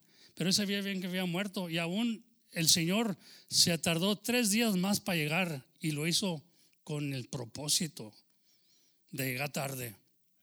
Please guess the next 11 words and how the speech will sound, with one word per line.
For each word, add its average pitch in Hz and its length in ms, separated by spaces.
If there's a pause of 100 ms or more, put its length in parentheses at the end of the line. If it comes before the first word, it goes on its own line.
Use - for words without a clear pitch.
(500)
Porque 156 200
él 165 100
quería 190 240
que, 170 120 (200)
que 160 140
vieran 180 340
la 151 180
gloria 165 460
de 147 160
Dios. 143 800 (760)
Amén. 151 400